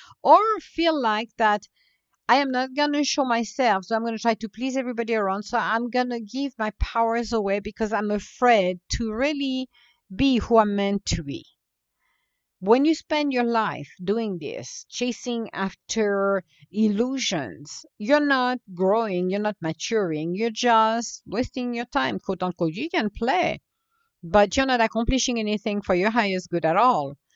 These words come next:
So do you really want to spend your time doing that, or do you want to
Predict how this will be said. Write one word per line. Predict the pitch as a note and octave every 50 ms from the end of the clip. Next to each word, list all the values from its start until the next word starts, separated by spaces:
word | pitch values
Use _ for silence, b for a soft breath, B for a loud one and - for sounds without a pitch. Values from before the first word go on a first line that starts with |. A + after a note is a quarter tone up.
| b b b b
So | b - - - A#3 A3+ A3
do | G#3 F3+ A3+ A#3+
you | A#3 B3 A#3+ A3+
really | A#3 A#3+ B3 A#3+ C4+ C4
want | B3 A#3+ A#3+ B3 -
to | - B3
spend | A#3 - - A#3 A3 G#3+ G#3
your | G#3 G3+
time | - A3+ G#3+ G#3 G#3 G#3
doing | G3 F#3 F3+ F3+ F3+ E3+ E3+ E3+
that, | G3 G#3+ A#3+ D#4 F4 - - -
or | - G3 G#3
do | G3+ G3 B3
you | B3 A#3+ A#3+ A#3
want | A3 A3 A3+ A#3 A#3 A#3+ A#3 _ - - - -
to | A#3+ A3 G#3+ G#3+ G#3+ G#3+ G3+ G3+